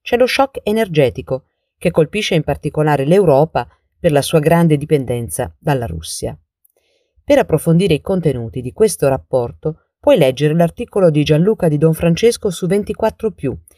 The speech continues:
il sito premium del Sole ventiquattro Ore, con l'intervista alla capo economista dell'ocse.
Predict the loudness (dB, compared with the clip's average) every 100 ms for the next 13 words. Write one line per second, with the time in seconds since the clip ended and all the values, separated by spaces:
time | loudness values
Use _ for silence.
0 | _ _ -2 0 0 -2 -4 2 4 4
1 | 4 0 -4 -2 0 0 -2 -8 -10 -10
2 | -4 0 0 -4 _ _ _ _ 0 2
3 | 2 2 0 0 -2 -2 -6 -4 -4 -4
4 | -2 -4 0 0 0 0 -2 -4 -4 0
5 | 4 4 2 -6 -10 -10